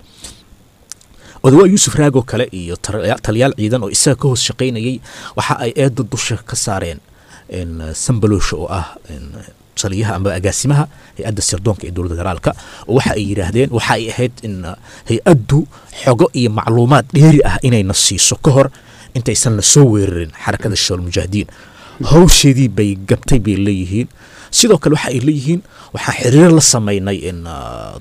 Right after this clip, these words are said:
Turkida oo waxaan ka codsannay in duqaymo la fuliyo." Marka,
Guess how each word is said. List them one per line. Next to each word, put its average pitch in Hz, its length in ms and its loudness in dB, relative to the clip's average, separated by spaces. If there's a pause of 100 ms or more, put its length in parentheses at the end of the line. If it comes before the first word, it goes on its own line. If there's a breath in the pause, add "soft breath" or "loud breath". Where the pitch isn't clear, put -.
(140)
Turkida 147 440 4 (420 loud breath)
oo 104 300 -4
waxaan 110 320 -6
ka - 140 -6
codsannay 113 540 -4 (340 loud breath)
in 147 180 0 (160)
duqaymo 135 560 4
la 123 120 2
fuliyo." 82 440 -10 (560 loud breath)
Marka, - 320 -2